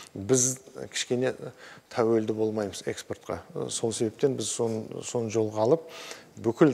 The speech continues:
тапқан мақтаның бәрін біз өзіміз ө-, өндіп, өңдеп, соны соңғы, ә,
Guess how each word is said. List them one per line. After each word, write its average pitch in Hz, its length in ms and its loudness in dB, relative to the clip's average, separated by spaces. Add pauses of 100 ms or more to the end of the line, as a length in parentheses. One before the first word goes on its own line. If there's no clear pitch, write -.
(140)
тапқан 113 400 -2
мақтаның 110 400 -4
бәрін 123 240 0
біз 107 160 -6
өзіміз 117 480 0
ө-, 117 320 -6
өндіп, 117 400 2 (480)
өңдеп, 120 480 4
соны 117 320 0
соңғы, 123 640 6
ә, 113 760 -6